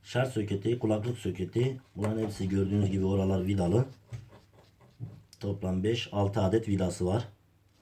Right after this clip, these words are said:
Aynı zamanda mikrofon da oraya bağlı bir parça. Mikrofon, şarj soketi,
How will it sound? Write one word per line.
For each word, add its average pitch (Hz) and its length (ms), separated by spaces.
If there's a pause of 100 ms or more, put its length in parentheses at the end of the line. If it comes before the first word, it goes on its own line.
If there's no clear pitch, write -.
(1900)
Aynı 110 160
zamanda 110 220
mikrofon 104 540
da 85 200 (220)
oraya 82 280
bağlı 80 240
bir 80 80
parça. 82 380
Mikrofon, 90 600
şarj 98 280
soketi, 85 440